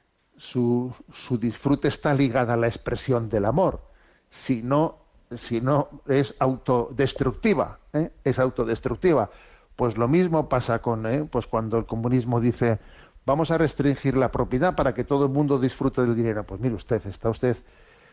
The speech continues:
eh, haciendo un imposible, porque es de, es de la propiedad desde la que surge ese dinero, esos bienes que usted quiere compartir con todos.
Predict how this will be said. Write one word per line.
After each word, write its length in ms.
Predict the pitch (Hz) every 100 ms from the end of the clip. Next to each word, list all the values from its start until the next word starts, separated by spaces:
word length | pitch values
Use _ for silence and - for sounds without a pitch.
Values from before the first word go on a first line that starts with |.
| -
eh, 220 | 104 104
haciendo 460 | - - 127 123 131 - - -
un 180 | 151 127
imposible, 800 | 117 - 95 - 160 110 92 - -
porque 480 | 117 113 - 120 -
es 320 | 147 131 123
de, 340 | 139 135 117 -
es 240 | 139 131
de 120 | 123 147
la 180 | 147
propiedad 560 | - 131 131 120 139 131 - - _ _ _ -
desde 420 | 117 135 113 123
la 140 | 117
que 180 | - 120
surge 580 | - - 151 147 - 123
ese 300 | 120 - 123
dinero, 520 | 113 117 202 151 107
esos 320 | 117 123 110 98
bienes 420 | 160 190 107 -
que 120 | -
usted 240 | 117 143
quiere 240 | - 135 135
compartir 560 | 131 120 117 - 127
con 200 | - 113
todos. 380 | 113 202 143 104